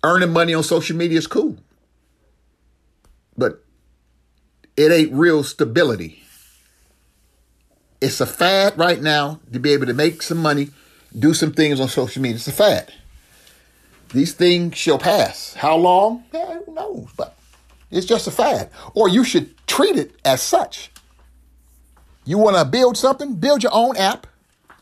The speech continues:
raise your own capital, and start your own and do what you wanna do.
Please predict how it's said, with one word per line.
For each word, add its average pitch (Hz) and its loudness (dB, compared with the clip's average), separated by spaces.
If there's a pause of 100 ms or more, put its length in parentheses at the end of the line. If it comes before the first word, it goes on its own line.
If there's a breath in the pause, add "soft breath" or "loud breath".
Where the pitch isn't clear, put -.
(140)
raise 240 2
your 262 2
own 247 4
capital, 214 0 (580)
and 214 -2
start 208 2
your 233 2
own 254 2 (540)
and 202 -6
do 262 -2
what 240 -2
you 247 -6
wanna 233 -2
do. 370 -2